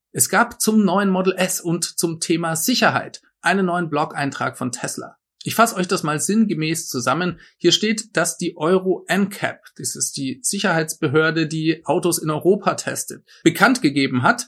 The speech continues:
dass das neue Model S mit einer fünf Sterne Sicherheitsbewertung ausgezeichnet wurde. Das Model S wurde dabei anhand des bislang strengsten Euro N cap Testprotokolls zweitausendzwanzig bis zweiundzwanzig überprüft. Besonders im Fokus standen hierbei die Bewertung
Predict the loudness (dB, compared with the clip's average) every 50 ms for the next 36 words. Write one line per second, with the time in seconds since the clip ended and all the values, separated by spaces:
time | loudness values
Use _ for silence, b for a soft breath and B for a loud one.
0 | _ 4 4 4 4 4 2 2 2 2 4 4 4 4 4 4 4 4 4 2
1 | 2 0 0 -2 -4 -2 -2 0 0 0 0 2 2 2 2 2 0 -2 -4 -2
2 | 0 0 0 2 0 0 0 0 0 2 2 2 2 0 -2 -4 -2 0 0 0
3 | 0 -2 -4 -4 -2 0 0 0 0 0 -2 -4 -2 -4 -4 -4 -4 -4 -4 -4
4 | -6 -8 -8 -8 -10 -16 -20 _ _ _ _ _ 0 2 4 6 6 6 6 4
5 | 2 4 4 4 4 4 4 4 4 4 4 4 2 2 2 2 2 4 2 0
6 | 0 0 -4 -2 0 2 2 2 2 0 -2 0 0 2 2 2 2 0 0 -2
7 | -2 -2 0 2 2 2 2 0 0 -2 -2 0 -2 -2 -2 -4 -4 -4 -4 -4
8 | -4 -4 -2 -2 -2 -2 -2 0 0 0 0 -2 -4 -4 -2 -2 -2 -4 -4 -2
9 | -2 -2 -2 -2 -6 -10 -10 -8 -2 0 2 2 2 2 2 0 0 -2 -4 -6
10 | -2 -2 -2 -2 0 0 -2 -2 -2 -4 -12 -20 _ _ _ _ _ _ _ _
11 | _ 0 2 4 4 6 6 6 4 4 4 2 2 4 4 4 4 4 4 2
12 | 2 2 0 -2 -2 0 2 2 2 2 0 0 0 2 0 2 2 2 2 2
13 | 2 0 2 2 4 4 2 2 0 -2 -4 -4 -6